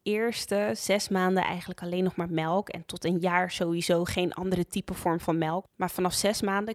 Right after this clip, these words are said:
kunnen ze in ieder geval met vast voedsel gaan beginnen. Bij de kinderopvang is het dan ook belangrijk om te kijken, "Oké, hoe ga ik het doen met de voeding?"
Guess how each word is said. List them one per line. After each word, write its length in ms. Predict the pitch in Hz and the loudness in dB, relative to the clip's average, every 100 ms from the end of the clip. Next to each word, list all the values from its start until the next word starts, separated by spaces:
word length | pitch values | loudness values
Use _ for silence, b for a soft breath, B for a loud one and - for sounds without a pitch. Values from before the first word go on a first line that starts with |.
| - | -6
kunnen 220 | 196 190 | -2 0
ze 80 | 175 | 2
in 80 | 175 | 2
ieder 180 | 185 - | 0 -2
geval 280 | - 185 | 0 2
met 200 | 190 180 | 2 -2
vast 260 | - 185 - | -4 -6 -6
voedsel 320 | - 180 190 | -6 -4 -4
gaan 220 | - 170 | -2 -2
beginnen. 460 | 165 - 156 160 285 b b b b b b b b b b b b _ _ _ _ - | -2 -4 -4 -4 -6 b b b b b b b b b b b b _ _ _ _ -2
Bij 160 | 214 | 0
de 100 | 226 | 0
kinderopvang 580 | - 262 269 - 226 226 | 2 4 2 0 -4 -4
is 120 | 214 | -4
het 80 | 208 | -2
dan 140 | 196 190 | 0 0
ook 120 | - | 0
belangrijk 440 | 185 185 180 175 | 0 0 -2 -6
om 60 | 180 | -12
te 100 | - | -8
kijken, 360 | 175 170 160 | -4 -4 -6
"Oké, 220 | 165 147 156 | -10 -8 -2
hoe 260 | 226 254 | 0 0
ga 160 | - 190 | -2 -6
ik 120 | 185 | -6
het 100 | 170 | -4
doen 120 | 180 | 0
met 140 | 175 - | 0 -4
de 80 | |
voeding?" 420 | 165 - 139 - | -10 -12 -12 -14